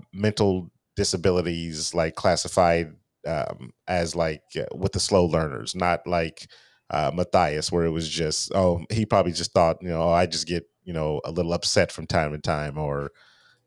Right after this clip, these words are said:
whatever, not taking it as serious as his mental disability is. And I think he probably took charge of everything. It was like, "Okay, we can find a way to, you know, to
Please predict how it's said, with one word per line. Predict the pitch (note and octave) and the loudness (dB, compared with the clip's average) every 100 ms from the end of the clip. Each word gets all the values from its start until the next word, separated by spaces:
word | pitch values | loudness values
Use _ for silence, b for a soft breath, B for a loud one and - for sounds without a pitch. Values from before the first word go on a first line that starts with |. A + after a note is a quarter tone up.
| _ | _
whatever, | G2 F#2 E2+ C#2+ C#2+ - | 0 2 2 0 -4 -8
not | B1 G2 G2+ - | -8 2 2 2
taking | - G2 F#2+ | 2 0 2
it | F2+ | 0
as | E2+ E2 | 0 0
serious | - F#2+ E2 D#2+ D#2 - | 2 2 2 -2 -4 -2
as | D#2+ D#2 - | -2 -4 -6
his | - A#2 F2 D2+ - | -4 -2 -2 -2 -8
mental | F2 F2+ F2 | -4 -4 -4
disability | D#2+ E2 E2 E2 D#2+ D2+ _ _ _ _ - | -4 -4 -2 0 -2 -6 _ _ _ _ -4
is. | E3+ - - - B B B B B B - | -4 -4 -8 -8 B B B B B B -2
And | G2+ | 2
I | G#2 | 4
think | A#2 G#2+ | 4 0
he | A#2+ | 0
probably | G#2+ G#2+ F#2+ | 4 4 4
took | - A2+ - | 2 2 2
charge | - C3+ F#2+ F#2 F2 | 4 8 8 6 4
of | F2+ | 4
everything. | F2 E2+ E2 F2+ E2 | 4 4 2 2 2
It | |
was | F2 F2+ | 0 2
like, | E2+ | 6
"Okay, | G2 - G2 | 6 6 4
we | F#2+ | 4
can | G#2 G#2 | 2 2
find | - G#2 G2 G2 | 4 4 4 4
a | |
way | G2 F#2+ | 6 6
to, | F#2 F2+ E2+ E2 D#2 | 6 4 4 0 -2
you | F#2+ F#2 | -4 0
know, | E2+ D#2 D#2 D#2+ _ _ _ _ _ - | 2 2 -2 -8 _ _ _ _ _ 0
to | G#2+ F#2 | 4 4